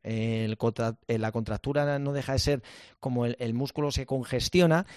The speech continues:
y, si la, y el calor suele ir bastante bien porque ayuda a que se relaje. Así que medidas en casa que podemos hacer, contrastes, el calor también va muy bien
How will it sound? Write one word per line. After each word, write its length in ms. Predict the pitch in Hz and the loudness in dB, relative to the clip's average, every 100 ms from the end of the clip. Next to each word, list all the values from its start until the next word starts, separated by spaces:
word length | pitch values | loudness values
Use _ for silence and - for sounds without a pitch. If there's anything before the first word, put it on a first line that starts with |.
| - - | -20 -6
y, 120 | - | 0
si 120 | 123 | 2
la, 160 | 123 120 | 4 2
y 420 | - 117 113 113 110 | 0 0 2 2 2
el 160 | 117 | 0
calor 300 | 123 120 156 | 2 4 4
suele 180 | - 151 | 4 2
ir 100 | 151 | 2
bastante 320 | 147 - 139 | 0 0 -2
bien 140 | 139 156 | -2 -2
porque 220 | 151 120 | -2 0
ayuda 200 | 120 143 | 4 2
a 40 | |
que 100 | 135 | 2
se 160 | 120 120 | 0 2
relaje. 420 | 104 127 127 92 | 2 0 0 -4
Así 220 | 87 131 | -6 -6
que 600 | - 120 113 107 107 107 | 0 2 2 2 2 2
medidas 840 | 110 117 131 143 156 151 156 147 151 | 2 2 4 6 6 8 4 2 -2
en 80 | |
casa 220 | 147 139 151 | -2 0 0
que 80 | |
podemos 240 | 139 151 143 | 0 0 2
hacer, 320 | 156 165 110 | 2 0 0
contrastes, 920 | - 107 117 139 - - 147 151 - | -2 0 2 2 2 2 4 4 2
el 480 | 113 107 107 104 104 | 0 0 0 -2 -2
calor 340 | 113 117 135 | 0 4 4
también 380 | 123 117 120 131 | 4 4 4 4
va 100 | 143 | 4
muy 180 | 151 156 | 4 4
bien 240 | 170 196 | 4 4